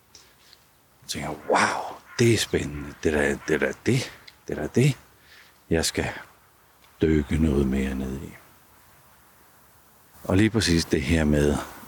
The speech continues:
at man ikke sådan kan sætte sig ned og beslutte sig for, hvor man vil hen i livet, og at målet, det er stålsat sådan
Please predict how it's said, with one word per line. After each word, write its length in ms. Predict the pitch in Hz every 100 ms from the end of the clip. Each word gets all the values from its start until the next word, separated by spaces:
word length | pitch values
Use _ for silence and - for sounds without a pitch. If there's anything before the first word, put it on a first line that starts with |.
| -
at 400 | 82 73 69 - - - - - - - - - - - - - - - - - - -
man 180 | 78 76
ikke 240 | 73 -
sådan 280 | 82 76 80 78 -
kan 120 | -
sætte 280 | - - 76
sig 180 | - 87
ned 240 | 76 73
og 160 | 78 76 - - - - - - - - - - - - - -
beslutte 560 | 101 - 82 82 82 87 - -
sig 200 | - 85
for, 320 | - 73 78
hvor 220 | 78 71 -
man 360 | 78 73 69
vil 340 | 73 71 67 64
hen 340 | - - -
i 120 | 101
livet, 540 | 76 90 - 87 76 65
og 80 | - - - - - - - -
at 140 | 101 82
målet, 580 | 80 - 104 85 80
det 220 | 78 73 78
er 380 | 76 71 65 -
stålsat 1120 | - - - 82 - 73 - 95 78 - - - - - - - - - - - - - - - - -
sådan 440 | - 82 69 67